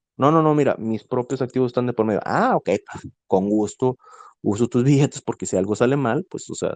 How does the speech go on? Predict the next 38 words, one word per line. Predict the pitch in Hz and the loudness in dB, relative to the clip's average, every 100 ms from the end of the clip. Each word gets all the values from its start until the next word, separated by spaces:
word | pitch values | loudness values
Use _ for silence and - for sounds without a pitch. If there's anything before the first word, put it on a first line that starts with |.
| - | -8
me | 98 | -6
vas | 90 85 104 | -4 -4 -8
a, | - | -8
va-, | 98 87 | -4 -4
no | 90 110 | 0 2
nada | 123 | 4
más | 127 | 4
vas | 131 | 2
a | 131 | 0
vender | 123 | -2
los | 123 123 | -2 -4
activos | - 127 | -2 -2
del | 131 | 0
banco, | 117 117 | 0 -2
sino | 139 110 | -6 -6
los | 98 | -6
activos | 98 - 117 127 _ _ _ _ - | -6 -6 -4 -4 _ _ _ _ -2
personales. | 123 127 117 117 101 85 85 - - _ _ _ | 2 2 0 -6 -6 -6 -8 -18 -20 _ _ _
La, | - 117 113 | 2 4 4
la, | - 113 107 - | 2 0 0 -2
la, | 113 107 104 98 92 85 67 - | -2 0 0 0 -2 -6 -8 -14
yo | 104 110 | -2 0
no | 143 170 | 0 -2
s-, | - _ - | -4 _ -8
o | 117 | 0
sea, | 127 117 | 4 4
hay | 120 | 4
mucho | 139 147 - | 0 -2 -4
que | 151 | -4
discutir | 127 - 120 131 | -6 -8 -8 -8
cuando, | - 139 117 101 - | -6 -4 -4 -6 -8
cuando | - 104 | -6 -2
haya | 113 120 | 0 -2
tiempo | 123 123 131 | -4 -4 -4
en | |
el | 123 | -4
futuro, | - 113 135 - | -6 -2 -2 0
pero | 117 85 78 | 0 -2 -4